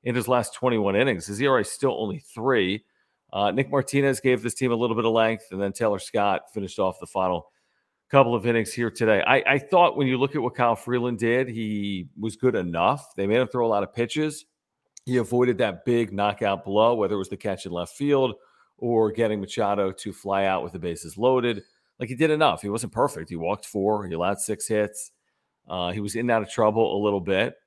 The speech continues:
um, but it felt like the Rockies were kinda due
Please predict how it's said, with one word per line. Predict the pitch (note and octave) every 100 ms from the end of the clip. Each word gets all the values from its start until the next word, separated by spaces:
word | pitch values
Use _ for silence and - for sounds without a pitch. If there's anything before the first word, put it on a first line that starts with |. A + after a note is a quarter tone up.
| -
um, | E2 F2 F2+ F2+ F2 -
but | A#2
it | A2+
felt | C#3 A#2+
like | G#2+ -
the | G#2+ G2+
Rockies | G2+ G#2+ A#2 A2+
were |
kinda | - A2 F2
due | E2+ F#2 A#2+ F3